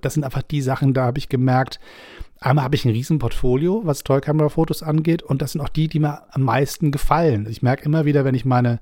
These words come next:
Fotoalben durchguck auf dem Rechner oder halt auch die gedruckten bei mir im Regal durchblätter, ich bleib immer bei den Dingen hängen, die irgendwie mit diesen Toy-Cameras geschossen sind. Die ha-, berühren mich in irgendeiner Weise, sprechen die was bei mir an,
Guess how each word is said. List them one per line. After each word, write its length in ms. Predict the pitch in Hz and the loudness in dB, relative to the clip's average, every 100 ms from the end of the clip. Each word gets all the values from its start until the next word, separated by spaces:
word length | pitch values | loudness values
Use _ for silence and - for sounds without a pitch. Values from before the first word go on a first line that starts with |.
| - - - | -8 -20 -20
Fotoalben 560 | - 175 175 139 143 135 | -2 0 4 4 4 4
durchguck 420 | 135 - 131 - | 2 4 0 0
auf 200 | - 123 | -6 -2
dem 100 | 127 | 0
Rechner 360 | 123 - 135 131 | 0 0 2 2
oder 180 | 127 | 2
halt 120 | 117 131 | 0 0
auch 100 | - | -2
die 100 | 123 | -2
gedruckten 420 | 120 123 - 127 | 0 0 0 0
bei 80 | 123 | 2
mir 120 | 131 | 0
im 80 | 120 | 0
Regal 380 | 127 123 120 | 0 0 0
durchblätter, 540 | 135 131 - 127 131 123 - - - - | 2 0 0 0 0 -2 -8 -16 -16 -12
ich 160 | - | -8
bleib 200 | - 135 | -2 -2
immer 240 | - 196 214 | 2 4 4
bei 160 | 147 | 2
den 260 | 143 147 160 | 2 2 2
Dingen 220 | 135 170 | 2 2
hängen, 360 | 135 139 160 165 | 2 2 2 0
die 200 | 151 - | -4 0
irgendwie 200 | 165 175 | 2 2
mit 100 | 156 | 2
diesen 140 | 165 | 0
Toy-Cameras 540 | - 226 - 110 110 - | 0 0 0 0 -2 -2
geschossen 380 | 120 110 - | -2 -2 -2
sind. 220 | 113 131 139 | 0 0 -2
Die 100 | 117 | -6
ha-, 120 | 139 - 170 - | -8 -12 -12 -10
berühren 360 | - 135 190 190 | -4 2 4 4
mich 140 | 180 | 2
in 100 | 131 | -2
irgendeiner 640 | 147 175 214 - 147 127 | 2 2 2 2 2 2
Weise, 320 | 117 123 170 190 | 0 0 2 0
sprechen 280 | - 143 | -2 0
die 80 | 151 | 2
was 140 | 139 - | 0 0
bei 140 | 139 | 2
mir 180 | 123 120 | 2 2
an, 300 | 113 135 190 | 2 2 2